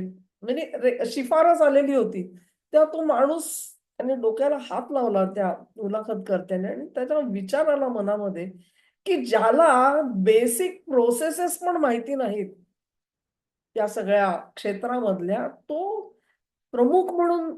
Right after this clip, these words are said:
मिरवणार आहे, आणि का त्याला निवडलं असेल मित्रांनो, प्रश्न आहे. तुम्हाला जर का बघायला मिळाली मुलाखत ती, तर जरूर बघा, तुम्हाला सुद्धा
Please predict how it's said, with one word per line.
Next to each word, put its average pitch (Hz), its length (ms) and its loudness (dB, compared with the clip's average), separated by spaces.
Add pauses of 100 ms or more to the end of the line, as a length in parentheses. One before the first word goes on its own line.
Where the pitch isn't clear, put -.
(120)
मिरवणार 262 480 2
आहे, 180 340 -4 (540)
आणि 247 140 -6 (160)
का 262 260 -6
त्याला 330 220 -2
निवडलं 277 460 2
असेल 240 300 -4
मित्रांनो, 190 500 -4 (540)
प्रश्न 208 280 -8
आहे. 202 320 -2 (420)
तुम्हाला 214 300 -2
जर 226 220 -2
का 247 240 0
बघायला 202 440 0
मिळाली 233 340 0
मुलाखत 220 380 -2
ती, 254 460 -6 (380)
तर 233 60 -4
जरूर 233 360 2
बघा, 285 360 6
तुम्हाला 240 480 -2
सुद्धा 240 280 0